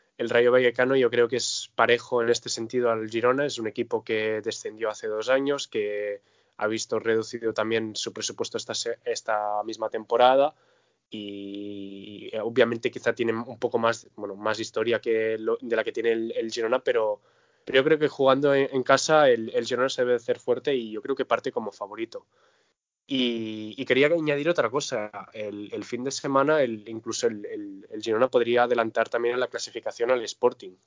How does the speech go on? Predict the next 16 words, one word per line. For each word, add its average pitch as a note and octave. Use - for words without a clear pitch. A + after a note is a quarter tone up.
si, G#2
dependiendo A2
de A2+
lo G#2+
que A2
haga G#2+
en A#2
el A2+
fin A2+
de A2+
semana A2+
el, G2+
el A2
conjunto A2
de G#2+
Gijón. A2